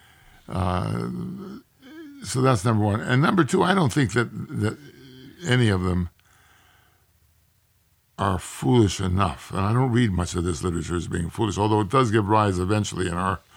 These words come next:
own age to some foolish literature.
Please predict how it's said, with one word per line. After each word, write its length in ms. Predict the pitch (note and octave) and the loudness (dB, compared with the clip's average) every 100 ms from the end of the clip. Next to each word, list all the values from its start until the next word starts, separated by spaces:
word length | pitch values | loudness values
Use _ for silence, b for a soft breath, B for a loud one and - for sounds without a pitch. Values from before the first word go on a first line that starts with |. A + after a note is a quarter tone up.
| B B B | B B B
own 240 | A2+ G#2+ | 2 2
age 460 | G#2+ F#2+ F#2+ F2 - | 2 2 0 0 -4
to 100 | - | -8
some 300 | - F#2+ F#2+ | -6 -2 -2
foolish 380 | - - - - | -4 -6 -6 -6
literature. 400 | - - - | -8 -8 -10